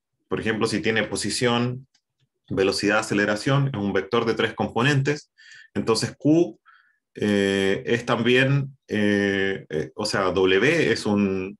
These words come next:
un vector de tres componentes y Q es una matriz de tres por tres, ¿ya? La covarianza de eso, de, mm, de este, de este ruido.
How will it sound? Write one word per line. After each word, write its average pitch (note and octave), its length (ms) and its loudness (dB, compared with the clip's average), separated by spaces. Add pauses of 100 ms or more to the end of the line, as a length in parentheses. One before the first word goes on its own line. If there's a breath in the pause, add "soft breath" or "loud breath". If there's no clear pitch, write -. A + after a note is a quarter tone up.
(100)
un G#2 160 -2
vector G#2+ 320 0
de A2 80 2
tres A2 200 -4
componentes A2 760 0
y G2 120 -4
Q F3 300 4
es C3 140 0
una B2+ 140 2
matriz B2 340 2
de A2+ 80 2
tres A#2+ 200 0
por G2+ 200 -4
tres, - 360 -6 (260)
¿ya? G#2+ 200 0
La F#2+ 140 -2
covarianza G#2 640 0
de F#2+ 140 4
eso, F2+ 560 0 (600 soft breath)
de, F2 560 2
mm, E2 360 -6 (560 soft breath)
de G2 160 0
este, F#2 420 2
de - 120 -2
este - 180 -2
ruido. F#2 420 0